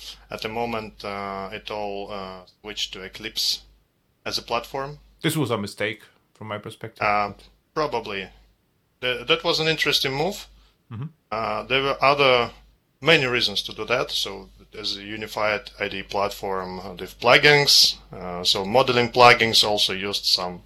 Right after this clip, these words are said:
Speaker 2: Mm-hmm.
Speaker 1: uh, shared logic from Eclipse modeling framework and
Speaker 2: E M F. Mm-hmm.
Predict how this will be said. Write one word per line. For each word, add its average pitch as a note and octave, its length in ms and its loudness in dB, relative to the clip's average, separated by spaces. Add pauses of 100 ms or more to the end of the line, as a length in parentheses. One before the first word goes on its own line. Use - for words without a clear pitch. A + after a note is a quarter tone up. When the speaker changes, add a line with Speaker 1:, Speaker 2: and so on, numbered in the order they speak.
(460)
Speaker 2:
Mm-hmm. G#2+ 180 -8 (340)
Speaker 1:
uh, F2+ 320 -2
shared G2 480 0
logic F#2+ 340 -6
from E2+ 680 -16 (340)
Eclipse - 320 -2
modeling F#2 360 -4
framework F2+ 580 -6
and D#2+ 160 -18 (340)
Speaker 2:
E A2+ 80 -10
M G#2 120 -10
F. G2+ 140 -8 (180)
Mm-hmm. A#2 160 -10